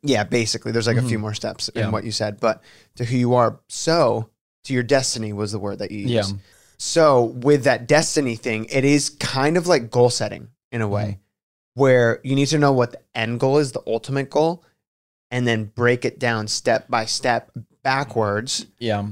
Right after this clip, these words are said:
Speaker 1: to then get to the first layer of practical things that you can implement
Speaker 2: Yeah.
Speaker 1: that allow you to reach that goal.
Speaker 2: Yeah. It's
Speaker 1: So
Speaker 2: almost like reverse engineering.
Speaker 1: Yes, exactly. So I, I think that's a pretty cool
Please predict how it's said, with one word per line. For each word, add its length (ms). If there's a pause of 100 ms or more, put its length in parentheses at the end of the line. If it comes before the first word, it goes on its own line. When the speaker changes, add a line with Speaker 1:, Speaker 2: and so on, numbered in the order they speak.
Speaker 1:
to 100
then 240
get 220
to 80
the 180
first 600
layer 480
of 260
practical 640
things 520
that 180
you 120
can 200
implement 680 (260)
Speaker 2:
Yeah. 200
Speaker 1:
that 180
allow 220
you 160
to 60
reach 360
that 220
goal. 300
Speaker 2:
Yeah. 220
It's 120
Speaker 1:
So 60
Speaker 2:
almost 120
like 120
reverse 380
engineering. 640
Speaker 1:
Yes, 300
exactly. 600
So 520 (680)
I, 400
I 100
think 160
that's 180
a 40
pretty 300
cool 500